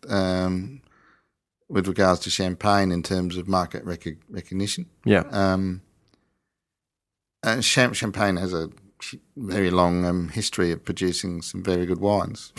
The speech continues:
Speaker 1: <laughs> also producing some not so good wines too, I suppose.
Speaker 2: True.
Speaker 1: But like, like any region, um, and generally price is an indication of the, of the quality.
Speaker 2: Okay.
Speaker 1: Um, but, um, yeah, it hasn't been easy for the, not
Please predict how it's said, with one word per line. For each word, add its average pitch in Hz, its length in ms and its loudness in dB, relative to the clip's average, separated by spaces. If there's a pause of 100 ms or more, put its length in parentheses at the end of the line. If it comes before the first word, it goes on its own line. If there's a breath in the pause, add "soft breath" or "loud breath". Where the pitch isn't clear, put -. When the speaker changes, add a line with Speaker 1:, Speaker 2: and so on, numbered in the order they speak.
Speaker 1:
<laughs> - 160 -4
also 92 240 2
producing 90 500 -6 (100)
some - 200 -6
not 104 140 2
so - 120 -4
good 87 120 -2
wines 85 300 0
too, 98 160 2
I 80 40 0
suppose. 82 380 -6
Speaker 2:
True. - 240 2
Speaker 1:
But - 80 -14 (440 loud breath)
like, 95 280 4 (360)
like 90 240 4
any 95 200 2
region, 85 520 -2
um, 95 540 2
and 98 300 -2
generally 92 420 2
price 95 460 2
is 92 120 2
an 92 120 4
indication 92 640 0
of 87 180 -6
the, - 100 -14 (300)
of 90 140 -8
the 90 60 -6
quality. 107 440 -2 (160)
Speaker 2:
Okay. 104 280 2 (600 soft breath)
Speaker 1:
Um, 107 460 6
but, 107 420 2
um, 120 340 6 (920 loud breath)
yeah, 180 140 4
it - 100 2
hasn't 123 280 4
been 104 140 8
easy 110 320 6
for 98 240 2
the, 95 220 4
not 101 260 2